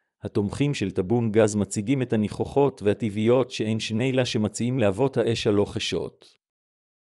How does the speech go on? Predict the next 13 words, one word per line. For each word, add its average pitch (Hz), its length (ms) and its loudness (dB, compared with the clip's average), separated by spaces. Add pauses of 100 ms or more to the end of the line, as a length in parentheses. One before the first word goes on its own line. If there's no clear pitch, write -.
(260)
במאמר 104 540 0
הקרוב 110 500 2
נכנס 117 460 -2
לעובי 107 320 2
הקורה 113 380 2
של 120 180 -4
מחלוקת 110 540 0
זו. 78 240 -8 (1000)
עוד 110 220 0
כמה 123 300 2
דברים 101 440 0
שחשוב 98 560 -4
לדעת? 95 640 -2